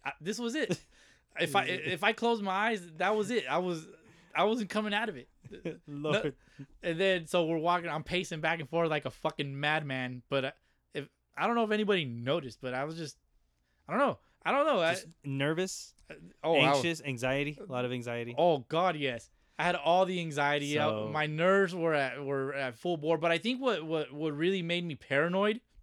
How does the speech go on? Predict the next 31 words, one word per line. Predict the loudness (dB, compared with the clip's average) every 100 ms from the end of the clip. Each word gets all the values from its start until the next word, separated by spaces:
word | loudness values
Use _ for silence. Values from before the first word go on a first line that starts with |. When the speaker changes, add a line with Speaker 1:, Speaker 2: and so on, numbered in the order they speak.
| -20 -20 -12
Speaker 2:
There | -10
Speaker 1:
if, | -6
Speaker 2:
you | -6
Speaker 1:
if, | -4
Speaker 2:
go. |
Speaker 1:
right? | 0 0 0 -6
Speaker 2:
Yep. | -10 -10 -12 _ _
Speaker 1:
What | -4
really | 0 0 0
made | -2 -4
me |
paranoid | -2 0 2 0 0
was | 0 -2 _ _
my | -4 -2
entire | -2 -2 0 2 2
left | 2 0 -2
side | -6 -6 -4 -2 -4 -8 _ _ _ _
w-, | -10 -8 -10 -12
was | -4 -2 -2
in | -4
pain. | -4 -4 -6 -16 _ _ _ _ _
Like, | -6 -4
like, | -4 -6 0
I | 0
felt | 2 0 0
like | 0
I | 2
was | 2 0
deflating | -2 -8 -6 -2 0 -2 -6
or | -8
something. | -8 -8 -10 -10